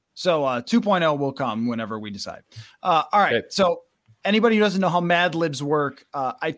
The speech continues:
Speaker 1: I've taken parts out of a, uh, w-, single words or phrases out of a scouting report for Patrick Mahomes from two thousand seventeen. And, uh, you're going to fill in words and then we're going to read it.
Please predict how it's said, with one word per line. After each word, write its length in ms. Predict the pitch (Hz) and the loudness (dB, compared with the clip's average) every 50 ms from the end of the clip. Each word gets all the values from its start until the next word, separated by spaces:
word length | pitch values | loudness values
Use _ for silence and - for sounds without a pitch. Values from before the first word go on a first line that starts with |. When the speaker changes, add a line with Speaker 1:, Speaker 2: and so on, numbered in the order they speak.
| _ - | _ -4
Speaker 1:
I've 240 | 170 165 151 - - | -4 -4 -4 -6 -8
taken 560 | - - 226 233 226 233 226 214 208 202 202 - - - _ _ _ _ | -6 -4 -2 -2 0 0 0 0 0 -2 -4 -6 -12 -20 _ _ _ _
parts 460 | - - - 190 196 196 196 - - - - - | -6 -2 0 2 2 2 0 -4 -6 -8 -6 -2
out 280 | 160 165 180 185 185 - | 0 2 2 0 0 -2
of 580 | - 160 156 151 151 147 139 131 - - - - _ _ - | 0 0 2 2 0 -2 -6 -8 -12 -14 -16 -18 _ _ -6
a, 280 | 147 143 135 135 135 | -4 -4 -2 -2 -2
uh, 100 | 131 123 123 | -4 -4 -4
w-, 260 | 123 143 135 139 - | -6 -8 -10 -10 -6
single 400 | - - - 233 233 214 214 185 | -2 0 2 2 4 4 2 0
words 440 | 156 160 185 175 160 143 139 131 123 | 0 2 2 2 2 2 0 -2 -4
or 100 | 143 131 | -6 -6
phrases 580 | 120 - - 180 180 175 165 135 143 139 123 - - - | -4 -2 0 2 2 2 0 -2 -4 -6 -6 -8 -6 -2
out 300 | 156 160 175 185 190 190 - | 2 2 2 2 2 -2 -2
of 360 | 165 156 147 143 139 123 - - | 0 0 0 0 -2 -2 -6 -10
a 140 | 127 131 131 | -8 -8 -8
scouting 420 | 123 - - 170 160 160 156 151 147 | -6 -2 0 0 0 0 0 -2 -4
report 340 | 135 139 - 139 123 117 | -6 -4 -4 -4 -4 -4
for 80 | - 123 | -6 -10
Patrick 380 | - - 156 156 151 - 160 - | -6 -2 -2 -2 -2 -2 -4 -4
Mahomes 420 | 147 135 135 147 120 92 90 - | -4 -2 0 -2 -2 -2 -6 -10
from 160 | - - 123 120 | -10 -10 -10 -8
two 140 | - 147 | -6 -4
thousand 340 | 147 165 147 139 135 - 131 120 | -2 0 0 0 -2 -4 -8 -6
seventeen. 600 | - 143 131 117 113 101 - 110 85 - - _ _ - - - - - _ _ _ _ | -6 -6 -4 -6 -8 -10 -12 -12 -14 -16 -18 _ _ -20 -20 -20 -20 -20 _ _ _ _
And, 420 | - 185 185 180 175 175 160 135 170 | -2 0 2 2 2 2 0 2 2
uh, 300 | 175 165 156 151 147 147 139 | 4 4 4 4 2 0 -2
you're 220 | 156 156 180 190 | -2 0 0 2
going 260 | 175 202 202 190 185 | 2 2 2 2 2
to 60 | 170 | -2
fill 260 | - - 190 190 185 185 | -2 -2 0 0 2 2
in 160 | 175 165 151 | 0 0 0
words 360 | 147 151 147 147 151 147 139 | 0 2 2 2 0 -2 -2
and 80 | 147 147 | -2 -2
then 140 | 143 143 139 | -2 -2 -2
we're 100 | 143 143 | -2 -2
going 280 | 131 143 135 131 131 123 | -2 -4 -4 -4 -6 -8
to 100 | 131 135 | -8 -8
read 200 | 127 143 131 110 | -6 -6 -6 -6
it. 100 | - - | -8 -12